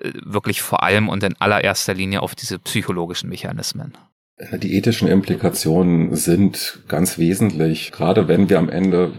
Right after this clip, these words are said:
Speaker 2: Gesetzesgebungen haben. Wir haben im Moment, äh, E-U-weite Verbote für Produktplatzierung in Eigenproduktionen, äh, im Fernsehen. Ähm, und, äh, dann ist die Frage, wie wichtig ist das? Und
Speaker 1: Eigenproduktion
Speaker 2: wo
Speaker 1: meinen Sie jetzt von öffentlich-rechtlichen Sendern dann?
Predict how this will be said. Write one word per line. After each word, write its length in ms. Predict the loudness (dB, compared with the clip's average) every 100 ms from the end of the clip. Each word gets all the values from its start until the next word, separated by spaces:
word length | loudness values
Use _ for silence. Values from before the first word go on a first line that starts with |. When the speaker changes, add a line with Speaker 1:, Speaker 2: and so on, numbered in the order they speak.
| -10
Speaker 2:
Gesetzesgebungen 1080 | -2 0 0 0 -4 -2 0 4 4 4 4
haben. 640 | 2 4 2 2 -2 -2
Wir 120 | 0
haben 160 | 2 4
im 60 |
Moment, 540 | 4 6 4 2 0 0
äh, 280 | 2 4 2
E-U-weite 800 | 2 0 2 4 4 4 2 0
Verbote 640 | 0 0 0 0 0 0
für 160 | 2 2
Produktplatzierung 1300 | 4 4 4 2 0 0 0 0 2 4 4 4 4
in 180 | 2 0
Eigenproduktionen, 1200 | 2 4 2 2 0 0 -2 0 0 0 0 -2 -2
äh, 320 | -2 0 0 -2
im 80 | -2
Fernsehen. 720 | 0 2 4 2 0 -4 -6 -6
Ähm, 300 | -4 -2 -2
und, 380 | -2 -6 -2 0
äh, 260 | 4 4
dann 140 | 2 0
ist 160 | 0
die 60 | 0
Frage, 760 | 2 4 6 6 6 4 0 -8 -18 -4
wie 240 | 2 4
wichtig 440 | 4 4 2 0 2
ist 240 | -2 0
das? 260 | -2 0 2
Und 80 | 2
Speaker 1:
Eigenproduktion 600 | 2 0 0 2 4 4
Speaker 2:
wo 40 |
Speaker 1:
meinen 140 | 2 0
Sie 80 |
jetzt 200 | -2 -2
von 360 | -2 -2 -2 -4
öffentlich-rechtlichen 680 | -6 -6 -6 -6 -6 -4 -6
Sendern 380 | -4 -4 -4 -4
dann? 260 | -4 -6